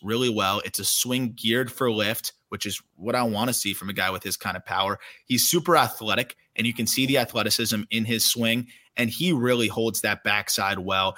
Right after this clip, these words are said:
He uses his lower half well. It really is about swing decisions for him.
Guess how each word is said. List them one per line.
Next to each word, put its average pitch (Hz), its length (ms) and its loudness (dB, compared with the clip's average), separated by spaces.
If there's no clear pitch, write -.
He 104 120 -4
uses 117 440 0
his 107 140 -2
lower 110 240 2
half 101 280 -2
well. 90 380 0
It 151 140 4
really 180 320 4
is 139 160 4
about 113 320 2
swing 113 300 0
decisions 143 460 0
for 139 140 -4
him. 151 320 -2